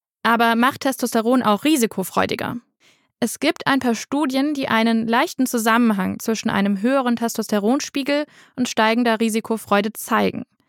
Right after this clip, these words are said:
Zum Beispiel in experimentellen Investmentspielen oder bei der Untersuchung des Testosteronspiegels von Aktienhändlern.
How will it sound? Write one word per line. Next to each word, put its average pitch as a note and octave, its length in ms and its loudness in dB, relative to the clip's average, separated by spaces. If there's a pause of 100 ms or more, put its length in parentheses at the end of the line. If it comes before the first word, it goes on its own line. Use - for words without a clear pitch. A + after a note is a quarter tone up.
(560)
Zum A#3+ 160 2
Beispiel C#4 460 2
in A#3+ 200 0
experimentellen A#3 920 0
Investmentspielen A3+ 1080 0 (100)
oder C4+ 360 -2
bei A#3+ 100 2
der A#3 140 2
Untersuchung A#3 520 0
des A3+ 160 -2
Testosteronspiegels A#3 1200 0
von A3 200 -2
Aktienhändlern. F#3+ 1000 0